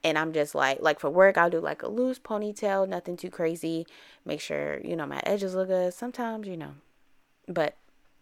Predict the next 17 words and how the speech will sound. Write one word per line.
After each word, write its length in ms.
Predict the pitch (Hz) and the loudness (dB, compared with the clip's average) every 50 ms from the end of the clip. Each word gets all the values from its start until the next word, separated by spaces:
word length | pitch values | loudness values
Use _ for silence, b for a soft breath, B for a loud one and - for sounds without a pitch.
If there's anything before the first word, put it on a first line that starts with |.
| _ _ _ - - _ _ | _ _ _ -20 -20 _ _
most 240 | - 185 170 165 - | -4 -2 -2 -2 -4
of 40 | 151 | -6
the 60 | 156 | -8
time, 400 | 147 - 139 147 147 143 143 147 | -8 -8 -8 -8 -8 -8 -8 -6
make 240 | 143 143 131 - - | -6 -6 -6 -6 -10
sure 240 | - - - 64 - - - - - | -10 -6 -6 -6 -6 -6 -10 -10 -8
the 120 | - - - | -8 -6 -4
edges 360 | 65 64 - - 57 - - | -4 -6 -6 -8 -10 -10 -12
is 100 | 57 - | -14 -14
slayed. 480 | - - - 80 78 78 - - - - - B B B B B B B B B B - | -12 -10 -6 -6 -6 -6 -6 -10 -12 -16 -18 B B B B B B B B B B -4
Um, 300 | - 175 175 165 156 165 | -2 0 0 0 2 2
but 100 | 180 180 | 4 4
yeah, 160 | 208 233 220 | 6 6 4
not 240 | 196 180 180 185 208 | 4 4 2 0 0
super 300 | - - 233 233 - 226 | -2 -4 -4 -2 -2 -2
tight 240 | - - 220 214 220 | 0 0 0 0 -2
styles. 800 | - - - 180 175 175 175 175 175 175 175 180 180 - - - | -2 2 2 4 6 6 4 4 4 2 0 -2 -4 -8 -16 -20